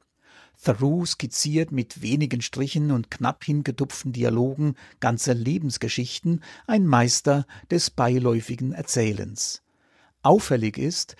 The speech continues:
dass der literarische Kosmos dieses Autors aus einer versunkenen Welt stammt. Seine Helden sind Schriftsteller wie Graham Greene, Joseph Conrad,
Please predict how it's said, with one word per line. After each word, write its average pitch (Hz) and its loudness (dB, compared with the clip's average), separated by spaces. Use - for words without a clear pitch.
dass 131 -2
der 139 2
literarische 123 -2
Kosmos 143 0
dieses 135 -6
Autors 143 0
aus 170 -2
einer 170 0
versunkenen 135 0
Welt 104 2
stammt. - -6
Seine 107 -4
Helden 147 4
sind 117 0
Schriftsteller 131 -2
wie 120 -4
Graham 95 -4
Greene, 127 0
Joseph - -6
Conrad, 123 0